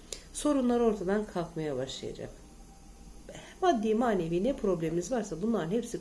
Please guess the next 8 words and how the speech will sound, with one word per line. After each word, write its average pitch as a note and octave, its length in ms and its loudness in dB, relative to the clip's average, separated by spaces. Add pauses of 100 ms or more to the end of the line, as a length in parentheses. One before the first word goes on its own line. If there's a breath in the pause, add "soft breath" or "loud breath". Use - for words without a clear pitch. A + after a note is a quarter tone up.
kolay G#3+ 260 0 (100)
kolay E3+ 320 -2
çözülüp G3 520 -2
tıkır - 260 -6
tıkır F#3 280 -6
yoluna D#3+ 320 0
girecek. C3+ 380 -10 (520 loud breath)
Peki A#3 400 2